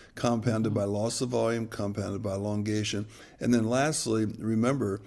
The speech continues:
that as we age, we no longer make collagen, and collagen is the basis of elastin, the elastic component of the face.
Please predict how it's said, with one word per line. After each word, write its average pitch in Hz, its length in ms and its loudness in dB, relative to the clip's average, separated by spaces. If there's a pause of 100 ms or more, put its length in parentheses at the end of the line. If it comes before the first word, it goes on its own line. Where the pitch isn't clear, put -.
(420)
that 113 180 4
as 120 320 4
we 110 220 0
age, 123 320 2
we 104 140 0
no 107 160 2
longer 107 300 0
make 101 260 -2
collagen, 135 720 -2
and 107 280 -2
collagen 110 540 0
is 104 160 -2
the 104 80 -2
basis 98 440 -6
of 101 100 -4
elastin, 117 920 -2
the 104 100 -2
elastic 110 540 -2
component 104 580 -2
of 104 140 -2
the 113 80 -6
face. - 420 0